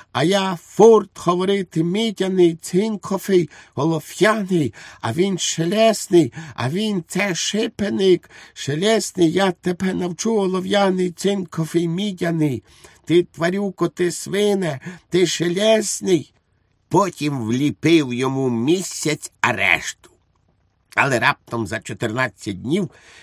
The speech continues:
в нього розболілися зуби. І тут він згадав, що Железний зубний технік. Наказав привезти його за обвахти до лазарету і звелів рвати зуб.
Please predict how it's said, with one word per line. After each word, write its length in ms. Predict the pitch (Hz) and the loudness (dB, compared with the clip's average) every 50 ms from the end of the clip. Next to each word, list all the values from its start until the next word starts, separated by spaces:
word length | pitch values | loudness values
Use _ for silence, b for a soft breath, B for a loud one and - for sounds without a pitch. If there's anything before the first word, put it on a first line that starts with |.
| B B | B B
в 100 | B - | B -8
нього 380 | 82 92 117 135 135 113 107 110 | -4 -2 -2 -2 0 -2 -2 0
розболілися 880 | 117 113 92 78 71 73 98 104 117 131 131 120 117 110 - - 113 110 | -2 -2 -4 -6 -8 -6 -4 -2 0 2 2 2 2 0 -2 -4 -6 -6
зуби. 520 | 92 82 95 165 160 123 98 71 73 67 - _ _ _ _ _ _ _ - | -4 0 4 4 4 4 2 -2 -6 -10 -12 _ _ _ _ _ _ _ -4
І 160 | 127 156 160 _ - | -4 -4 -4 _ -4
тут 280 | - 320 330 - - | -2 -2 -2 -4 -6
він 260 | 151 190 214 214 196 | -6 -4 -4 -4 -4
згадав, 640 | 175 143 127 110 113 123 117 95 113 120 147 175 208 - | -6 -6 -6 -4 -2 -2 -2 -2 -2 -2 -2 -2 -4 -6
що 300 | - - - 117 117 98 | -10 -10 -6 -6 -6 -4
Железний 800 | 80 104 98 90 80 87 98 113 107 113 127 151 175 165 - _ _ _ _ - | -4 -6 -6 -6 -6 -4 -4 -4 -6 -6 -4 -2 -2 -2 -2 _ _ _ _ -18
зубний 640 | - - - 107 107 85 76 85 101 107 113 123 | -14 -8 -4 -4 -4 -4 -4 -4 -2 -2 -2 -2
технік. 640 | 120 - - 202 208 - - - 78 76 - - - b b b b b b b b b b _ | -4 -6 -6 -6 -6 -6 -8 -12 -12 -12 -12 -16 -20 b b b b b b b b b b _
Наказав 640 | - 98 95 - - 107 107 85 107 120 117 107 95 | -10 -10 -10 -8 -6 -6 -4 0 2 2 2 2 0
привезти 600 | - - - 95 90 95 90 - - - 120 117 | -4 -6 -6 -4 -4 -4 -6 -8 -4 -2 0 0
його 240 | 107 101 90 101 95 | 0 0 -2 -6 -6
за 200 | 85 90 98 98 | -4 -2 -2 -2
обвахти 640 | 92 76 62 65 98 110 104 - - _ - 92 | -2 -4 -4 -2 0 0 0 -2 -4 _ -10 -8
до 140 | 85 78 95 | -6 -6 -4
лазарету 720 | 95 95 87 - - 90 95 123 151 139 - - 95 82 B B B B B B B | -4 -6 -6 -6 -6 -4 -4 -4 -4 -6 -6 -6 -8 -8 B B B B B B B
і 120 | 113 113 | 0 0
звелів 540 | 107 82 92 98 104 113 123 147 151 131 107 | 0 0 -2 -2 -2 0 2 2 0 0 -2
рвати 580 | 87 85 90 87 104 110 101 - - - 104 90 | -4 -6 -4 -4 -2 -2 -4 -4 -6 -6 -6 -6
зуб. 440 | 67 64 - 113 101 80 - _ | -6 -6 -6 -6 -6 -6 -8 _